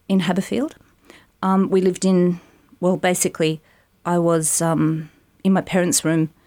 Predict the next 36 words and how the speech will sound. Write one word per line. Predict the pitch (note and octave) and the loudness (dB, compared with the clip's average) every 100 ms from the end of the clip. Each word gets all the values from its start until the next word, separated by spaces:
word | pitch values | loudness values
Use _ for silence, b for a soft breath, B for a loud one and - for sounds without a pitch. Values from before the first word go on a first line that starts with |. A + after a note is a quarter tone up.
| b | b
till | - E3+ | -2 -2
I | |
was, | D#3+ | 0
like, | - | -4
five, | - D3 F3 C4 - _ _ _ - | -2 -2 0 -2 -8 _ _ _ -10
because | D#3 - D3 - - - _ | -10 -4 0 0 -2 -6 _
in | F3 | -4
a | D#3 | -4
cot. | - F3+ - - B B B B B | -2 -4 -4 -18 B B B B B
And | E3+ | 0
then | E3+ | 2
when | F3 | 2
I | |
grew | F3 E3+ | 2 2
out | E3+ | 2
of | D3+ | 2
that, | E3+ E3 | 0 2
I | |
was | D#3 D#3 | 2 0
in | D#3+ | 2
the | E3+ | 2
room | E3 E3 | 2 2
with | E3 D#3 | 2 0
my | D#3 | 0
sisters. | - D3+ - A3 C#4+ - b b b b _ | 0 0 0 0 0 -4 b b b b _
Um, | F3 F3 E3 E3 | -4 -2 -2 -2
so | - F#3 | 0 2
we | F3 | 2
were, | F3 E3 | 2 0
like, | - | -4
four | - F#3 E3+ | -2 0 2
girls | E3+ E3 D#3 | 2 2 0
in | E3 E3 E3 D3+ | -2 -2 -4 -6
one | E3 E3+ | -2 -2
room. | E3+ G#3 C4 B B B B - | 0 0 -2 B B B B -4
But, | G#3 | -4